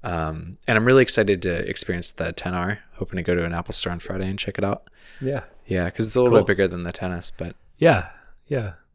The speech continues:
Speaker 2: I'm, I'm also curious to know what the hardware feels like.
Speaker 1: Yeah,
Speaker 2: If
Speaker 1: yeah.
Speaker 2: it feels exactly the same, like, weight-wise and quality-wise. Uh, I think that they kind of look a little better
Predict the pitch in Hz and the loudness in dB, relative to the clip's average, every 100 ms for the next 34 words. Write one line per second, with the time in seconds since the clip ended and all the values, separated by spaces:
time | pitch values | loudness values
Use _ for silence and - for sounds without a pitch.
0 | _ _ _ - 117 113 - 110 101 - | _ _ _ -8 -6 -6 -6 0 0 0
1 | - 98 90 - 98 92 92 - 104 92 | -2 -4 -4 -4 -4 -2 -4 -2 -2 0
2 | 85 - 95 85 80 78 - 113 95 82 | -2 -2 -6 -6 -8 -8 4 4 4 0
3 | 87 - 104 87 - 95 101 98 90 - | -10 -6 -6 -4 -2 0 -2 -2 -2 -4
4 | 87 85 - 85 92 85 82 87 90 - | -6 -4 -4 -4 -6 -6 -8 -4 -4 -2
5 | 101 95 92 92 92 87 85 - 90 90 | 0 0 0 -4 -4 -6 -10 -4 -2 0
6 | 92 90 90 95 90 - _ _ _ _ | 0 -2 -2 -4 -4 -10 _ _ _ _
7 | _ _ _ - 120 101 104 107 - 101 | _ _ _ -18 -14 -10 -4 0 0 2
8 | 101 95 98 92 - - 104 90 95 - | 0 0 -2 -4 0 0 2 0 -4 -2
9 | 101 92 87 87 92 113 | -2 -2 -2 -4 -4 -6